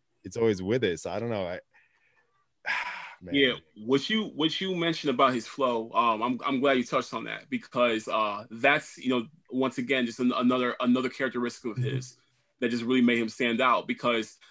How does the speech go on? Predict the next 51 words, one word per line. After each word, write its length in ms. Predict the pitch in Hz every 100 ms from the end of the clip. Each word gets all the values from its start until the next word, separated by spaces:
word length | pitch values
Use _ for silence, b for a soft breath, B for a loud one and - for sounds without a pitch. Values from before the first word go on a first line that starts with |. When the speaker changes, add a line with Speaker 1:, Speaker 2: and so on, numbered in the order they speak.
| b _
Speaker 2:
you 80 | 135
know, 80 | 127
like, 240 | 120 107
you 160 | 123 127
listen 240 | 143 147 127
to 220 | 135 127
it 140 | 120 -
and 360 | 120 110 101 - _ -
you 100 | 123
listen 180 | 127 -
to 60 |
some, 200 | - 127 107
you 80 |
know, 120 | 117 107
some 180 | 135
of 40 | 120
the 80 | 110
tracks, 340 | 143 135 127
some 100 | 123
of 40 | 117
the 60 |
records, 480 | 120 135 110 107 -
and 400 | 120 113 107 107 _ _ _ _
you're 100 | 131
like, 240 | 123 104 - _ -
uh, 120 | 123 117
initially 420 | 131 160 170 151
you're 100 | 139
like, 200 | 131 120
"Oh, 60 | 117
why 180 | 127 143
is 80 | 139
he, 80 |
you 60 | 135
know, 60 | 120
why, 240 | 107 131
why 220 | - 135 147
is 60 |
he 60 | 139
spinning 300 | - 147 131
off 220 | 117 -
beat? 280 | 151 139 - 123
Like, 140 | 113
why 120 | 123 127
is 60 |
he 60 | 120
so 180 | 131 117
off 240 | 110 -
beat 240 | 135 139
or 80 | 95
whatever?" 400 | 117 113 113 107